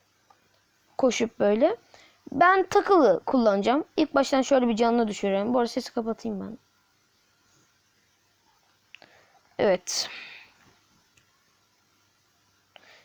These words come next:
Evet, Charmander da bizi scratch yaptı. Yani böyle pençe hareketi diyebiliyorum. Evet, biz de ona Tackle yapalım. Güzel. Yarısını ner-, neredeyse yar-,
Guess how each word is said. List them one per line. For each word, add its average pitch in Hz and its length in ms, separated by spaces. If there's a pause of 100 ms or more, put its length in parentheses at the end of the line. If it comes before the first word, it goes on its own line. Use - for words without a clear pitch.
Evet, 247 240
Charmander 330 580
da 233 100
bizi 262 160
scratch - 520
yaptı. 190 320
Yani 233 360
böyle 220 140
pençe 214 460
hareketi 185 580
diyebiliyorum. 180 640 (400)
Evet, - 180
biz 285 140
de 349 80
ona 339 160
Tackle 320 320
yapalım. 220 400 (1400)
Güzel. 196 560 (640)
Yarısını 311 360
ner-, 302 200 (180)
neredeyse 277 440
yar-, 277 220